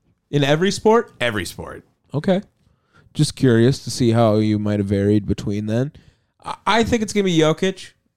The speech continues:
Speaker 1: I'd almost guarantee it. I would say, uh, th-, that right now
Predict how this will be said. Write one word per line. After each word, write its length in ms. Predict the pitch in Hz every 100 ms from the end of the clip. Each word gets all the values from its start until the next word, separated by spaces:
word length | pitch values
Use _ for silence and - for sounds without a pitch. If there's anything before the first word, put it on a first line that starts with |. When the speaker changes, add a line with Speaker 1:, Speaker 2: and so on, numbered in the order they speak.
| _ -
Speaker 1:
I'd 100 | 139
almost 220 | 139 135
guarantee 440 | - 139 131 139 135
it. 200 | 165 _ _ _ _ _ -
I 100 | 135
would 140 | 135
say, 460 | - 143 135 131 127
uh, 380 | 123 120 117 113
th-, 180 | - - _ -
that 440 | 135 135 131 - - _ _ _ _
right 280 | 156 151 147
now 560 | 139 143 139 135 123